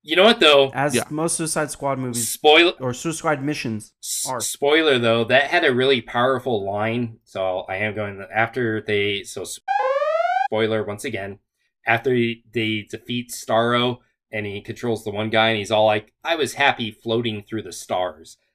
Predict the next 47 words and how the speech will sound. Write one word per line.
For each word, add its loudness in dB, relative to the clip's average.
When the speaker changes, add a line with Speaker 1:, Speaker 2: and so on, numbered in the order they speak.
Speaker 1:
'cause -8
we -4
saw 2
him -6
just -8
floating -2
through -8
outer -6
space. 2
Speaker 3:
Oh, -2
Speaker 1:
So 4
Speaker 3:
yeah. 6
Speaker 1:
I 2
Speaker 2:
Yeah, 6
Speaker 1:
was, -2
Speaker 2:
that -2
was -2
Speaker 1:
that 6
was, 4
that, 6
that 2
Speaker 3:
That 0
was 2
Speaker 1:
Yes. -6
Speaker 3:
heartbreaking. 6
Speaker 2:
that -2
was -6
very -2
poignant. -2
Speaker 1:
Yeah. 8
Speaker 2:
But, 0
okay, 2
so 4
Speaker 3:
Is -4
that 4
the 4
Speaker 2:
what 6
Speaker 3:
first 2
time 4
that 2
we've 2
ever 0
had 0
sympathy -4
for -4
a -4
villain -4